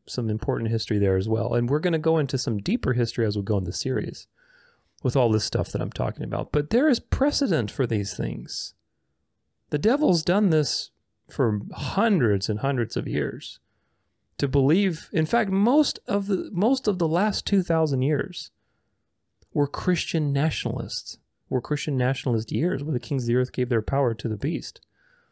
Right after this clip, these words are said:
Most of hi-, if you realize, most of the last two thousand years was a Christian nationalist system.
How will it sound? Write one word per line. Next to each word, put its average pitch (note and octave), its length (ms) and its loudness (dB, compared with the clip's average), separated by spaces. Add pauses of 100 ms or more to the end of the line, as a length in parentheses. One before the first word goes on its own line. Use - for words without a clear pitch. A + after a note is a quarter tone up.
(640)
Most A3 400 2
of F3+ 140 0
hi-, G#3+ 80 0
if E3 220 0
you A3 120 4
realize, F3 460 4
most D#3 420 0
of C#3+ 160 -2
the C3+ 80 2
last B2+ 240 2
two B2+ 120 0
thousand A2+ 280 2
years A#2 220 2
was G#2+ 200 2
a G2+ 60 -4
Christian - 560 -4
nationalist - 580 -4
system. - 420 -8